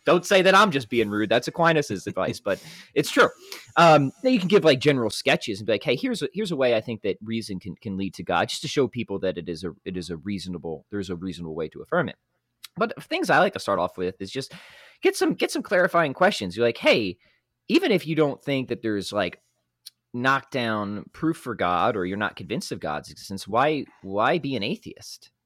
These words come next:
right? Why is that the default position?" You know, atheism, if you're,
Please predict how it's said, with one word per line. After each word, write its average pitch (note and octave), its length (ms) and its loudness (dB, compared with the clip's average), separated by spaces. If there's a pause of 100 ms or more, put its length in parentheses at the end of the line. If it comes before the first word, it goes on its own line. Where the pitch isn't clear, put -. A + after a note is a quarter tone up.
(300)
right? A2 180 0
Why C#3 180 4
is B2+ 180 0
that A#2+ 280 -2
the C3+ 60 -8
default G2+ 420 -4
position?" - 440 -8 (320)
You B2+ 60 -4
know, C#3 60 0
atheism, A#2 840 0
if A#2 140 -6
you're, A2 160 -4